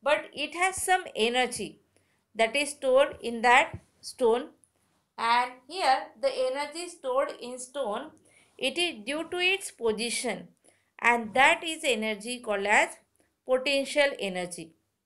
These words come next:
And therefore we write the definition of potential energy is,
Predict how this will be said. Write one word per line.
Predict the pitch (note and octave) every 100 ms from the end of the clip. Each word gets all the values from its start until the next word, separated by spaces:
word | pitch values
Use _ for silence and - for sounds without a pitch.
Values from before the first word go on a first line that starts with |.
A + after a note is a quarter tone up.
| _ _ _ _ _ _ -
And | G#3+ G#3+
therefore | D4+ D4+ A#3 G#3+ G#3+ -
we | A3
write | A#3+ B3+
the | B3+
definition | A3 A3 A#3 A#3+ A#3+ A#3
of | B3 A#3+
potential | A3+ A3 A#3+ A#3 A#3
energy | A3+ A#3 A3 B3
is, | D4 D4